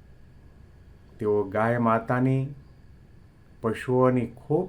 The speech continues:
પ્રેમથી સેવા અને પરિચર્યા કરે છે. પ્રસંગ એવો હતો કે એવા એક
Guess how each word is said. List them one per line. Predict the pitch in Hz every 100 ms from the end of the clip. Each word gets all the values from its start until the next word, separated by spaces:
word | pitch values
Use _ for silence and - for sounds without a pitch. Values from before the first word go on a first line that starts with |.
| -
પ્રેમથી | 131 123 131 131 123
સેવા | 110 - 110 113 120
અને | 113
પરિચર્યા | - 101 104 95 117 120 113
કરે | - 95 90
છે. | - - - - - - - - - - - - - - - - - - - - - - -
પ્રસંગ | 123 127 - 160 170 151
એવો | 151 147 135
હતો | 131 143 151
કે | 151 139
એવા | 127 139 143
એક | 135 135 139